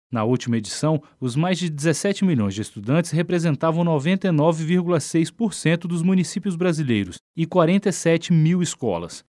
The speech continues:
Um aspecto importante da obemep é o reconhecimento dos alunos que não venceram, mas tiveram bom desempenho na competição.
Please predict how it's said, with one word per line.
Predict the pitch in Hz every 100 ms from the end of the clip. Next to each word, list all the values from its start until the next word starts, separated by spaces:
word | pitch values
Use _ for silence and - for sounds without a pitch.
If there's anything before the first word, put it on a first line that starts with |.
| -
Um | 120
aspecto | 113 - 127 - 123
importante | 113 117 - 139 143
da | 120
obemep | 104 127 127 160 170 147 _ -
é |
o | 170
reconhecimento | 151 220 214 196 180 156 170 170
dos | 151 139
alunos | 127 151 175 -
que | 220
não | 180 185 208
venceram, | 190 151 - 139 110 92 _
mas | 120 113
tiveram | 131 117 120 104
bom | 95 165
desempenho | 190 190 214 - 180
na | 185
competição. | 180 185 180 180 - 160